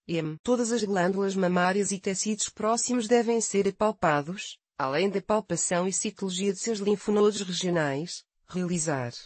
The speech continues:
radiografias de tórax e várias projeções para avaliar uma possível metástase pulmonar e ultrassonografia abdominal para avaliar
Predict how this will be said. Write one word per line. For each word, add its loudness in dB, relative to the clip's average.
radiografias 0
de -14
tórax 0
e 4
várias 2
projeções -2
para -2
avaliar 2
uma 2
possível -4
metástase -2
pulmonar 0
e 0
ultrassonografia 0
abdominal 2
para 0
avaliar 0